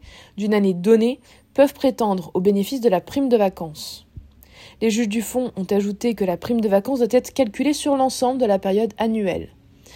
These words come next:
Cette prime est payable annuellement. Elle n'a à être payée qu'aux salariés présents dans l'entreprise au trente et un mai.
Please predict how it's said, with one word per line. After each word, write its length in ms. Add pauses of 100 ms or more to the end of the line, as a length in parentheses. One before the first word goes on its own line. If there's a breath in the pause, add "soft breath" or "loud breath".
(260 loud breath)
Cette 280
prime 480
est 80
payable 720
annuellement. 680 (640 loud breath)
Elle 180
n'a 80
à 40
être 240
payée 360
qu'aux 140
salariés 440
présents 500
dans 100
l'entreprise 680
au 80
trente 340
et 40
un 120
mai. 240